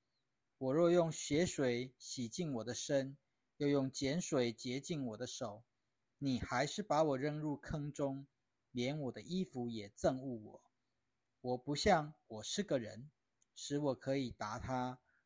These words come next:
让我们一起对簿公堂。我俩之间并没有仲裁者，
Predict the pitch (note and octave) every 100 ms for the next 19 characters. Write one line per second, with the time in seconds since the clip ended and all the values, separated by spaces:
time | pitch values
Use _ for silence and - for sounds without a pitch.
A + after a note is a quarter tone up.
0 | _ E3 D3+ C3 A2 A#2+ E3+ - - G#2+
1 | - - G#3+ C3 - D3+ - C#3 D3+ A#2
2 | G#2 A2 - _ _ _ _ _ _ -
3 | C3 D3+ B2+ - D3 D#3+ D3 D3 F3+ C#3+
4 | B2 C3 C3+ A2 G#3 D3 - A2+ C3 A#2+
5 | F#2